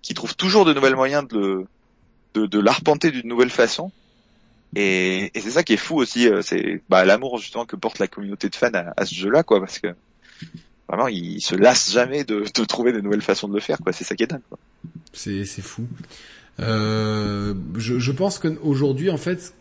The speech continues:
Speaker 2: surtout quand on voit la, hum, la structure de Met-, de Metroid Dread, euh, moi qui ai, qui, qui, qui ai pas fait Fusion, qui ai pas fait, euh,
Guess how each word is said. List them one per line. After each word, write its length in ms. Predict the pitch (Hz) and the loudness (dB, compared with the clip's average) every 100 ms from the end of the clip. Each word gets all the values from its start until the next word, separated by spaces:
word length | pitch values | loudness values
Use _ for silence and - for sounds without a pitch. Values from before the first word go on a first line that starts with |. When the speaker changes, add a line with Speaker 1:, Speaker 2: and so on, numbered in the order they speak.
| _ | _
Speaker 2:
surtout 360 | - - 131 185 | -12 -8 -6 -6
quand 240 | 175 135 | -4 -4
on 100 | 131 | -2
voit 420 | 123 123 143 151 147 - - - - _ | -2 2 4 2 -2 -18 -20 -20 -20 _
la, 500 | 117 120 123 120 117 | -2 2 2 2 0
hum, 640 | 110 107 104 104 98 95 92 104 53 - 50 50 - - 139 _ _ - - - - - - - - - - | -2 -4 -4 -6 -6 -8 -10 -12 -14 -16 -16 -18 -18 -20 -20 _ _ -20 -20 -20 -20 -20 -20 -20 -20 -20 -12
la 120 | 107 117 | -8 -8
structure 520 | - 143 131 - 160 | -8 -12 -8 -6 -4
de 100 | 131 | -2
Met-, 160 | 127 123 | -4 -6
de 140 | 120 117 | -8 -4
Metroid 380 | 120 120 127 120 107 | -4 -6 -4 -6 -4
Dread, 440 | 113 139 175 98 80 _ _ _ _ _ _ - | -4 -2 -2 -6 -12 _ _ _ _ _ _ -10
euh, 840 | 120 120 117 113 104 101 101 110 92 90 90 90 117 | -6 -4 -2 -4 -6 -8 -8 -10 -10 -12 -14 -14 -10
moi 400 | 120 127 147 151 | -4 2 4 2
qui 320 | 151 - 123 | -2 -6 -4
ai, 1080 | 113 110 110 110 110 110 117 123 - 123 120 | -4 -4 -6 -6 -6 -8 -10 -10 -10 -12 -14
qui, 180 | - 113 | -16 -16
qui, 240 | - 113 | -12 -14
qui 160 | - 120 | -10 -12
ai 40 | |
pas 200 | - 135 | -6 -6
fait 180 | - 139 | -4 -8
Fusion, 800 | 131 - 120 110 120 127 139 143 | -8 -12 -10 -8 -6 -4 -4 -6
qui 140 | 135 | -8
ai 40 | 113 | -10
pas 160 | 117 | -8
fait, 200 | 117 - | -10 -8
euh, 520 | 127 131 127 120 113 | -6 -4 -4 -4 -6